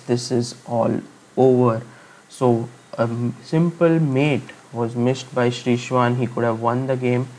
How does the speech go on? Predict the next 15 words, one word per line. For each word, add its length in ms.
but 220
after 300
takes, 500
takes, 600
check, 280
black 320
went 420
back, 260
and 400
this 480
ended 360
in 120
a 100
draw. 520
So 420